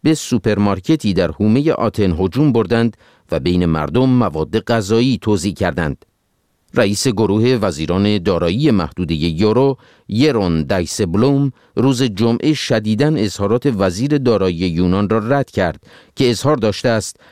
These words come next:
یونان و اعتبار دهندگانش روی یک سیاست مالی و اصلاحات بسیار، بسیار نزدیک شدند و اینکه تنها مسئله‌ای که مانده بخشش بدهی است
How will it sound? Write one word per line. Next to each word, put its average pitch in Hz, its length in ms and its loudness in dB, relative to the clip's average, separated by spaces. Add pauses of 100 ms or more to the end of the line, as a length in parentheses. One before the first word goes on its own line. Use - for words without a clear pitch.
(140)
یونان 143 480 2
و 131 80 -2
اعتبار 113 560 0
دهندگانش 101 720 0
روی 104 240 -2
یک 101 300 0
سیاست 101 580 -2
مالی 95 520 2
و 127 60 2
اصلاحات 117 640 0 (460)
بسیار، 135 600 0
بسیار 113 600 0
نزدیک 110 420 0
شدند 92 420 0 (280)
و 113 40 0
اینکه 117 380 2 (200)
تنها 117 300 0
مسئله‌ای 139 580 0
که 123 140 0
مانده 101 500 0 (340)
بخشش - 480 -2
بدهی 107 520 0
است - 260 -8